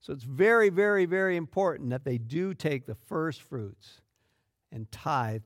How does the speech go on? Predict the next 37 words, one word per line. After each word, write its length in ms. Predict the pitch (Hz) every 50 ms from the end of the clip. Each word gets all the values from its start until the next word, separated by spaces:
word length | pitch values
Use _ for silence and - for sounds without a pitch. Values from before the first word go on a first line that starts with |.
| _ -
to 120 | 120 113
Levites. 760 | 123 147 156 139 101 85 87 101 - _ _ _ - _ _ _ _ _
So 160 | _ - - 139
they're 100 | 151 165
reminded 460 | 170 175 180 185 190 185 165 147 139
of 60 | 127
that. 220 | 120 113 - -
So 140 | - - 143
four 240 | 117 - 214 226 214
things: 320 | - - 180 160 151 135
marriage, 480 | 165 180 190 202 208 196 190 175 - _ _ _ _ _ _ _ _ -
temple, 500 | - 175 170 160 - 165 156 156 156 - _ _ _ _ _ _ _ - 131
marriage, 640 | 135 139 156 165 165 160 165 160 139 - - - _
Sabbath, 540 | _ - - 170 156 147 139 143 131 - -
temple, 420 | - 143 143 131 143 131 123 113 - _ _ _ _ _ _ _ -
and 120 | 135 117 113
tithe. 600 | - - - 160 143 113 98 95 95 92 101 110 - _ _ - _ _ _ _ _ _ _ _ _ -
There's 160 | 165 151 143
a 40 | 170
whole 140 | 170 202 220
lot 180 | 214 196 190 180
more 200 | 175 175 175 170
to 60 | 156
the 60 | 151
law, 300 | 175 214 226 185 160 151
but 140 | 147 156 147
that's, 400 | 196 185 190 - - - - - _ _ _ _ _ _ _ _ _ _ _ _ _ _ -
that's 180 | 175 180 -
what 140 | 208 208 165
they're 100 | 202 175
pointing 360 | - - 196 214 202 196 208
out 160 | 214 202 180
because 260 | 165 151 - 180 156 170
of 100 | 165 156
their 200 | 196 214 226 208
situation. 920 | - - 226 202 - 214 208 190 196 180 170 160 - - 185 185 196 180
That's 320 | 170 180 185 - -